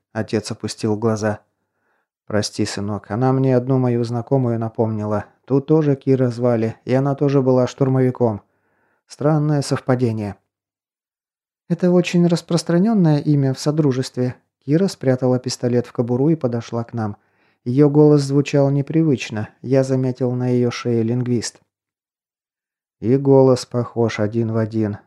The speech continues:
грустно улыбнулся отец. "Лингвистом пользуешься? Понятно.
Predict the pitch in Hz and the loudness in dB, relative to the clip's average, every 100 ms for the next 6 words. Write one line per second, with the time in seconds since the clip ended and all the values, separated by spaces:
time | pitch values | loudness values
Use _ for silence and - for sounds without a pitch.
0 | _ - 110 107 - 107 110 110 113 107 | _ -8 -6 -6 -8 -6 -6 -6 -8 -8
1 | - 107 107 101 - - _ _ _ _ | -8 -8 -8 -10 -10 -16 _ _ _ _
2 | _ 113 117 123 117 135 - 131 127 120 | _ -2 0 0 0 0 0 -4 0 0
3 | 101 92 - - 90 - _ - 110 104 | 0 -8 -10 -14 -14 -20 _ -12 -8 -8
4 | 107 92 - | -8 -10 -14